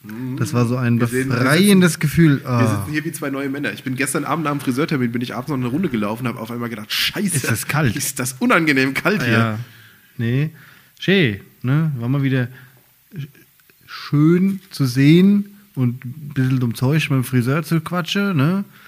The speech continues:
Speaker 2: Aber dann haben sie auch gesagt, ne? Die Melanie da beim Rudi hat gesagt, gut, die erste Woche, ich war ja Freitag da, ne? Die erste Woche, sagte sie, sie ist froh, wenn Sonntag ist. Und die hatten ja montags schon aufgemacht, weil
Speaker 1: Ja.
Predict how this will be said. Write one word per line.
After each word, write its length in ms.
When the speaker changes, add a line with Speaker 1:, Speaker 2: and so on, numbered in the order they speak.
Speaker 2:
Aber 200
dann 160
haben 160
sie 120
auch 60
gesagt, 380
ne? 140
Die 80
Melanie 420
da 140
beim 140
Rudi 260
hat 80
gesagt, 360
gut, 300
die 160
erste 320
Woche, 160
ich 60
war 100
ja 100
Freitag 380
da, 200
ne? 120
Die 80
erste 300
Woche, 140
sagte 320
sie, 280
sie 140
ist 180
froh, 640
wenn 160
Sonntag 380
ist. 260
Und 100
die 80
hatten 140
ja 100
montags 420
schon 140
aufgemacht, 600
weil 140
Speaker 1:
Ja. 60